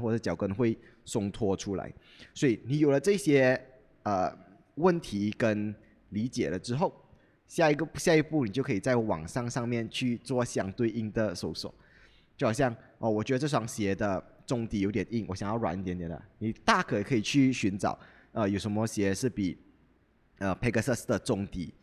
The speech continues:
更软些的，啊，有什么是，呃，比 Pegasus 的，呃，脚后跟包覆性更好的。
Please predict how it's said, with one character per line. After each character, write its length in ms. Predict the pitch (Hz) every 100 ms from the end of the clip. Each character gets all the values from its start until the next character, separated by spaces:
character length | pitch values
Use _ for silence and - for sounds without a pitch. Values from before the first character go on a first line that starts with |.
| _ _
更 160 | 147 120
软 240 | 104 62 90
些 200 | 104 80
的， 140 | - - - - _
啊， 100 | 92
有 160 | 92 98
什 140 | 113
么 220 | 110 113
是， 440 | 110 135 120 113 - - -
呃， 280 | 92 82 85 -
比 500 | 104 98 85 71 - - _
Pegasus 480 | 131 104 107 123 -
的， 420 | 110 95 85 78 - _ -
呃， 120 | 78 -
脚 120 | -
后 200 | 98 139
跟 380 | 127 123 107 101 101 - _
包 140 | - 110
覆 180 | 127
性 220 | 123 135 117
更 180 | 135
好 220 | 123 -
的。 120 | -